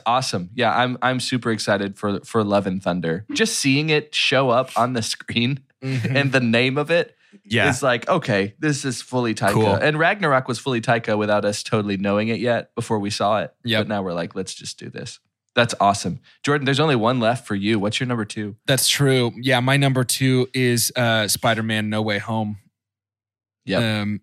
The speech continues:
Speaker 2: it would, it would be number one if it weren't <laughs> for the anticipation of Thor. But yeah, man, it's, I mean, I've loved both of the M C U Spider-Man movies. I think Tom Holland is fantastic, and I'm so excited,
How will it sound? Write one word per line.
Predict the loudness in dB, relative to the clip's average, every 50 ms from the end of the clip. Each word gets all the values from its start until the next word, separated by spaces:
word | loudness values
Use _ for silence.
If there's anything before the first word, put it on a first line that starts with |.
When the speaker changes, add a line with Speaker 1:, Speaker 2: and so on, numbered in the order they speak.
| _
Speaker 2:
it | -2 -2 0
would, | 2 0 0 0 0
it | 0 0 2
would | 2 2 2 2 2
be | 0 2
number | 2 2 2 2 2 2 0
one | 0 0 0 0 0 0 -2 -4 -6 -10 _ _ _ _ _
if | 2 2 4 4
it | 2 0 2
weren't | 2 2 4 4 2 2 -2 -2
<laughs> |
for | 0 0 0 2 2 2 2 0 -2 -6 -12 -14 -14 _ _ _ _ _ 0
the | 2 2 2
anticipation | 2 0 -2 -2 0 0 0 0 0 -4
of | -4 -4
Thor. | -2 0 2 2 2
But | 2 0 -2 0
yeah, | 0 0 0
man, | 0 0 -2 -2 -4
it's, | -6 -6 -6 -4 -2 0
I | 0
mean, | 0 0 0 -2 -4 -8 -14 -20 -18 -8 -2
I've | 0 0 2 2
loved | 2 2 2 2 0 -2 0
both | 2 2 4 4 2 0 -2 -8 _ -2
of | 0 2 2 0 0 -4 -8 -14 _ _ _ _ _ _ _ -2
the | 0 2 2 2 0
M | 0 0
C | 0 0 0 0
U | 2 2 0 0
Spider-Man | 0 0 0 0 0 0 -2 -2
movies. | -2 -2 -2 -2 -2 -2
I | -4
think | -4 -6 -8
Tom | -4 -2 -2 -2 -2
Holland | -2 -4 -4 -4 -4 -6
is | -6 -8 -10
fantastic, | -8 -6 -2 0 4 4 6 6 6 4 2 -2 -4 -6 -6 -2 2 4 4 4 4 2 0 -2 -4 -4 -4 -2
and | -2 0
I'm | 0 2 2
so | 2 2 2 2 2 4 6 6 6 6 4 2 2 0
excited, | -4 -4 -2 -2 0 2 2 2 2 0 -2 -4 -6 -6 -10